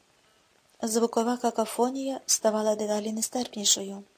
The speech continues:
У таких випадках Соломія нічого не їла, аби хоч вимовити одне єдине слово. Все почуте або промовлене, все було не те, що вона хотіла почути або сказати. Вона уявляла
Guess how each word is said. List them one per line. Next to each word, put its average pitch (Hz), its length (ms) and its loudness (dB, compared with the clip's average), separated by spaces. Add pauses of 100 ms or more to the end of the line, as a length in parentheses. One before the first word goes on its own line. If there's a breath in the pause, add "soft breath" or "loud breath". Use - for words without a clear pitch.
(1300 soft breath)
У 247 80 -2
таких 247 360 0
випадках 240 520 -2
Соломія 254 500 2
нічого 254 360 -2
не 269 100 -2
їла, 208 380 -2 (640 loud breath)
аби 233 240 2
хоч 240 260 0
вимовити 254 640 0 (180)
одне 226 460 -2
єдине 226 400 -2
слово. 196 520 -4 (960)
Все - 220 0
почуте 233 420 -2
або 214 140 -2
промовлене, 233 680 -4 (520 soft breath)
все - 240 4
було 247 280 2
не 233 120 0
те, 254 240 -2
що 254 220 4
вона 240 200 0
хотіла 240 320 -2
почути 254 580 -6
або 220 200 -2
сказати. 208 520 -2 (1000)
Вона 226 220 -2
уявляла 214 600 -2